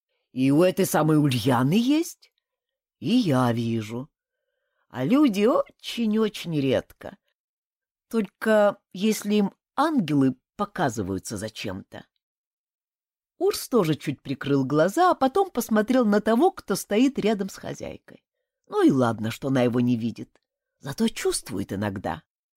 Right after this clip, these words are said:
Мышка, ожидающая Алену на ее подушке, тоже посмотрела на ангела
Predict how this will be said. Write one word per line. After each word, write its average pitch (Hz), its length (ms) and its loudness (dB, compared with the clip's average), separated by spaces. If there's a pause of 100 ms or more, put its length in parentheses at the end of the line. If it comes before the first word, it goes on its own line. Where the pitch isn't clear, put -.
(680)
Мышка, 277 460 2
ожидающая 180 840 2
Алену 175 320 4
на 165 80 2
ее 165 200 4
подушке, 302 560 2
тоже 208 340 2
посмотрела 170 640 0
на 175 200 0
ангела 160 560 -2